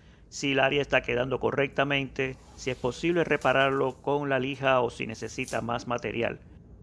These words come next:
Si estamos conformes en cómo ha ido quedando el trabajo hasta este momento, vamos a aplicar una pintura base o primer sobre la superficie.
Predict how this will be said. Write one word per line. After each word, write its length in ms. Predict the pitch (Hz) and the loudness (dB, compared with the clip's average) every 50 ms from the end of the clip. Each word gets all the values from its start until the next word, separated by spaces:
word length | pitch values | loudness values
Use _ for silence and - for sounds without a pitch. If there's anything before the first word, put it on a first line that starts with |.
| - - - - - - - - - - - - - - - - - - - - - - - - - - - - - - - - - - - - - - - - - - - - - - - - - - - - - - - - - - - - - - - - - - - - - - - - - - - - - - - - - - - | -20 -20 -20 -20 -20 -20 -20 -20 -20 -20 -20 -20 -20 -20 -20 -20 -20 -20 -20 -20 -20 -20 -20 -20 -20 -20 -20 -20 -20 -20 -20 -20 -20 -20 -20 -20 -20 -20 -16 -14 -12 -12 -14 -14 -20 -20 -20 -20 -20 -20 -20 -20 -20 -20 -20 -20 -20 -20 -20 -20 -20 -20 -20 -20 -20 -20 -20 -20 -16 -10 -8 -6 -6 -8 -10 -14 -20 -20 -20 -20 -20 -20 -14
Si 180 | - - - 156 | -4 2 4 4
estamos 440 | 151 147 - 240 254 254 226 202 - | 4 4 4 2 2 2 0 0 0
conformes 680 | - 147 143 131 - 170 170 160 147 139 131 127 - | -2 -2 -2 0 2 2 4 4 4 0 -4 -4 -6
en 160 | - 127 123 | -8 -8 -2
cómo 240 | - 151 156 156 151 | 0 0 2 2 2
ha 80 | 147 151 | 2 2
ido 180 | 151 151 143 | 2 2 0
quedando 320 | - - 120 135 143 143 143 | 0 2 0 2 2 2 0
el 80 | 123 | 0
trabajo 460 | - 120 113 117 127 131 131 120 110 | 0 0 4 6 6 6 4 2 -2
hasta 220 | 107 - - 98 98 | -6 -4 -4 -2 -2
este 220 | - - - 151 | -2 -4 -4 -6
momento, 520 | 147 151 143 139 131 123 123 - 151 139 - - - - - - _ | -4 -4 -4 -4 -4 -6 -6 -8 -10 -10 -10 -14 -20 -20 -20 -14 _
vamos 320 | - 139 139 147 156 - - | 0 2 2 2 2 4 2
a 40 | 151 | 2
aplicar 500 | - 156 156 147 - 170 151 - - - | 2 2 -2 2 4 4 4 4 2 -4
una 280 | - 127 127 127 123 - | -8 -8 -6 -6 -6 -6
pintura 420 | 151 147 135 - 156 156 170 165 | -8 -10 -8 -6 -4 0 0 2
base 340 | 165 160 151 147 - 135 - - | 4 2 2 0 -2 -8 -6 -4
o 180 | 139 143 - | -4 -4 0
primer 520 | - 139 131 135 151 151 151 156 156 - - | 2 4 6 6 6 4 2 0 -4 -4 -6
sobre 320 | - - 165 170 170 170 | -8 -4 -2 0 0 0
la 120 | 147 131 | 0 0
superficie. 720 | - - 127 - - - - - - 110 - - - - | -2 -4 -6 -6 -6 -8 -8 -10 -14 -14 -12 -12 -14 -14